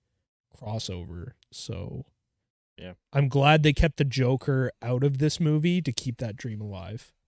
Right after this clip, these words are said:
Speaker 1: because who knows, maybe they'll wink at it, or maybe they'll shut it down in this movie. Who knows?
Speaker 2: Yeah.
Speaker 1: But
Speaker 2: I've seen both rumors. Like, th-, like, I've seen,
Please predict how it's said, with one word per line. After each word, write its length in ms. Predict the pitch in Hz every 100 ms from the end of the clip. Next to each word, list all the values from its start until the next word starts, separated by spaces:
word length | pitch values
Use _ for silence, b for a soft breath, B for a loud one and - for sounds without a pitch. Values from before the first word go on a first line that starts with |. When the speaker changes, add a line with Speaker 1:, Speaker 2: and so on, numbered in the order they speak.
| _ _ -
Speaker 1:
because 280 | 135 131
who 120 | - 156
knows, 380 | 139 160 190 143
maybe 260 | 127 127
they'll 180 | 127 123
wink 280 | 123 135 147
at 180 | 143 147
it, 200 | 160 165 _ _ _ _ _ -
or 160 | 123
maybe 260 | 123 120 127
they'll 160 | 123 120
shut 240 | - 127
it 100 | 123
down 360 | 131 123 127 139
in 80 | 139
this 200 | 147 -
movie. 400 | 147 147 151 156
Who 180 | 143 117
knows? 400 | 107 117 143 185
Speaker 2:
Yeah. 100 | 85
Speaker 1:
But 180 | 95 - _ _ -
Speaker 2:
I've 180 | 113 120
seen 460 | - 127 113 92 _ _
both 320 | 104 110 110
rumors. 580 | 90 92 95 107 117 - 98
Like, 180 | 85 _ _
th-, 120 | 95 - -
like, 180 | 92 82
I've 160 | 92
seen, 500 | 90 110 95 90 87